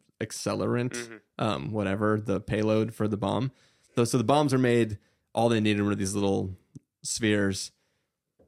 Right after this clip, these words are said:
Speaker 1: They had to acquire the spheres, put
Speaker 2: Is,
Speaker 1: them in the
Speaker 2: isn't
Speaker 1: bombs.
Speaker 2: Solomon Lane's plan weird? Like, he's gonna die anyway. They could have just blown up Kashmir anytime, but they go through this elaborate way to get him back just so he can die in Kashmir right after that.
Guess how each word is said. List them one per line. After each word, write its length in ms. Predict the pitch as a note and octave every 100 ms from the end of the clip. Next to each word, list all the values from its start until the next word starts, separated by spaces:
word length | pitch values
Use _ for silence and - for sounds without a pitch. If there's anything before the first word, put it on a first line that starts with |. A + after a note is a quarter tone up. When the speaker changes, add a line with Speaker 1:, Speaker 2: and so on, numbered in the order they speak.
| _ -
Speaker 1:
They 200 | B2 G2+
had 160 | G#2
to 80 | G#2
acquire 320 | F#2+ A2+ G#2
the 100 | G#2
spheres, 460 | - G#2+ F#2+ G2 -
put 200 | - D#3+
Speaker 2:
Is, 60 |
Speaker 1:
them 100 | G3+
in 20 | -
the 40 |
Speaker 2:
isn't 140 | G#3+ D#4
Speaker 1:
bombs. 120 | -
Speaker 2:
Solomon 340 | C#4+ C4 A3
Lane's 260 | F3 G3 G3
plan 340 | - G3 F3+
weird? 500 | D3 C#3+ E3 E3 F3 - _ _ -
Like, 420 | D#3 D3 - - _ _ _
he's 240 | - F3 D3+
gonna 200 | F#3+ E3+
die 260 | D#3+ D#3
anyway. 500 | C#3 C#3+ D3+ D3+ D#3+
They 180 | D3+ C#3
could 180 | - F#3+
have 100 | F3+
just 200 | D#3 C#3
blown 260 | C#3+ C#3
up 140 | C#3+ -
Kashmir 800 | C3+ B2+ B2+ C#3+ C#3 C#3+ C#3+ - _ -
anytime, 800 | C#3 C#3+ C#3 C#3 D3 D#3 D#3+ F3 C#3
but 160 | C#3+
they 100 | C#3+
go 160 | C#3+ C#3+
through 180 | D3 C#3
this 200 | C#3 C#3
elaborate 320 | C3 C3 C3+
way 120 | C3
to 80 | B2+
get 160 | B2+
him 140 | B2+ B2
back 280 | A#2+ B2+ -
just 180 | B2+
so 60 | C#3
he 80 | C3
can 240 | D3+ B2+
die 220 | A#2+ A#2
in 200 | B2 B2
Kashmir 520 | A#2 A#2 A#2+ C3 B2+ C3
right 220 | C3 B2
after 280 | A#2 - D3
that. 300 | C3+ C#3